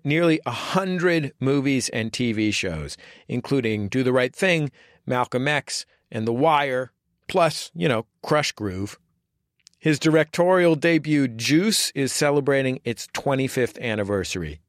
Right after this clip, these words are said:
this year. You D P'd,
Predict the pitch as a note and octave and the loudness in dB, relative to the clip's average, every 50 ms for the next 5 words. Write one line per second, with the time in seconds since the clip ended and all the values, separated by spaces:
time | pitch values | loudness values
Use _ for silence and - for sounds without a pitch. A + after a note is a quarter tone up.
0 | _ - E2+ D#2+ - - E2+ D2+ C#2+ C#2+ - _ _ _ _ _ _ _ _ _ | _ -12 -10 -10 -8 -8 -8 -8 -8 -10 -14 _ _ _ _ _ _ _ _ _
1 | _ _ _ _ _ _ _ _ _ _ _ _ _ _ - _ - D#3 D3 E3+ | _ _ _ _ _ _ _ _ _ _ _ _ _ _ -20 _ -4 0 2 2
2 | G3+ A3 A3 A3 G#3+ G#3 G3 G3+ - _ _ _ E3 C3 A2+ A#2 C#3+ C#3 B2+ - | 2 2 2 0 0 0 0 -2 -6 _ _ _ -18 -14 -2 0 2 2 2 0
3 | - B2+ A#2+ A2 G#2 G2+ G2+ F2 - | -2 -2 0 0 0 0 -2 -4 -6